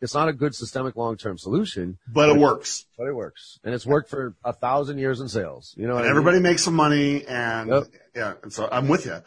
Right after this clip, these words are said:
Speaker 2: And so that's interesting that you went there because I, yeah,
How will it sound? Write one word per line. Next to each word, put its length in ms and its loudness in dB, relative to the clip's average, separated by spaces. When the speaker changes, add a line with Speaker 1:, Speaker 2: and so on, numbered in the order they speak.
Speaker 2:
And 140 -8
so 360 0
that's 240 2
interesting 720 -4
that 160 -6
you 140 -2
went 240 0
there 180 2
because 300 -2
I, 180 2
yeah, 260 0